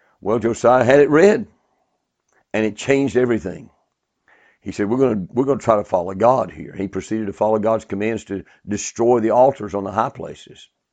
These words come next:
And he followed God's commands to destroy the idols that were being worshipped all over the land. He also followed God's command to follow the, observe the Passover. He reinstituted the Passover. Look at Second Chronicles thirty-five,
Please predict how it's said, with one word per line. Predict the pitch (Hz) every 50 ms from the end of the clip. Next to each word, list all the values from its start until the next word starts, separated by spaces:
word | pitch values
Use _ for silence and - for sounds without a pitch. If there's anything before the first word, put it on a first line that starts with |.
| _ _ _ _ _ _ _ _ _ - _ _ -
And | - 107
he | 107 104
followed | - - 104 123 127 123 101 87
God's | 123 123 127 110
commands | - - 117 113 120 123 127 -
to | - 101
destroy | 101 101 - - - 127 135 127
the | 120 -
idols | 107 117 131 160 180 165 87 82 - - - - _ _ _ -
that | - 82
were | 95 101
being | 95 101 98 98 98
worshipped | 101 101 - - 85 -
all | 98 101 107
over | 107 104 92
the | 85
land. | 87 90 90 87 - - - _ _ _ _ _ _ _ _ _ _ _ _ _ _ _ _ _ _ _ _ _ -
He | 87
also | 107 139 175 135 135 127
followed | - 123 120 120 117 110 104
God's | 117 120 113 104 -
command | - 110 113 120 127 127 113 -
to | 120 98 - _ _ _ _ _ _ _ -
follow | 95 104 117 127 123 123
the, | - - - - - -
observe | 107 101 87 - 113 123 123
the | 113 117
Passover. | - 123 139 - 139 - 120 107 98 95 101
He | 107 104
reinstituted | 104 113 117 123 120 - 113 110 123 117 110 104
the | 104
Passover. | - 110 117 160 147 - - - 104 113 - _ _ _ _ _ _ _ _ _ _ _ _ _ _ _ _ _ _ _ _ _ _
Look | - 120 104
at | 117 107 -
Second | 123 120 104 104 95
Chronicles | 104 113 113 110 - 85 87 -
thirty-five, | - 101 104 98 95 - - 101 98 90 80 78